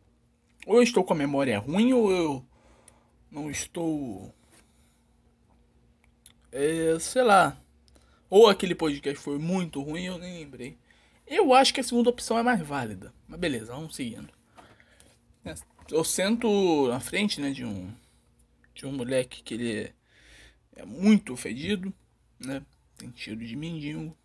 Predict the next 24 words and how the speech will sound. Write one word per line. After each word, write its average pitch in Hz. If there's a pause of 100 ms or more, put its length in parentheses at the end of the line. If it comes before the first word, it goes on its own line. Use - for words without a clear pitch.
(380)
É, 208 (120)
tá -
bom. 208 (1300)
Tem 160
aquela 117
amizade 120
com 226
ele. 123 (1080)
Né? 123
Tá 151
bom. - (580)
Porque -
é - (280)
meu 131
amigo, 254
tá -
bom, 269
né? 123 (1400)
Eu 240
sou 214
uma 277
pessoa 226
simpática. - (260)
Eu, 127